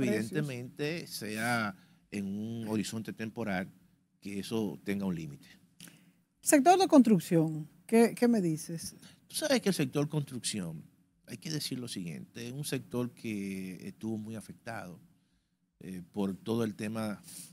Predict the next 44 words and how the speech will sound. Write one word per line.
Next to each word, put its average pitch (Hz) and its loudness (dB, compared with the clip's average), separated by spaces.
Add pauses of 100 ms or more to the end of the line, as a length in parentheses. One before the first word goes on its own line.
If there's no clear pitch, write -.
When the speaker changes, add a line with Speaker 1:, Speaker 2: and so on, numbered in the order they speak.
Speaker 2:
es 117 -6
muy 127 -2
sensible 120 0 (120)
a 95 -8
las 90 -10
tasas 104 -6
de 101 -4
interés. 98 -10
Speaker 1:
Sí, - -12 (120)
muy 202 8
sensible. 151 -10
Speaker 2:
Cuando 95 -2
las 98 -2
tasas 123 -2
de 127 0
interés 120 -4
suben, 101 -2 (580)
eso - -6
ralentiza 101 -4
ese 110 -8
sector. 170 -8
Speaker 1:
Mm. - -20
Speaker 2:
Y 107 -6
si - 0
a 113 -2
eso 127 -4
tú - -6
le 143 2
sumas 104 -2 (400)
el 98 -6
hecho 117 -6
de 120 -8
que 110 -6
los 101 -4
precios 117 -6
de 123 -2
los 117 -4
materiales 110 -8
de 104 -10
construcción 104 -10 (580)
fueron 123 2
Speaker 1:
Han 123 -4
Speaker 2:
muy - 2
Speaker 1:
subido - 4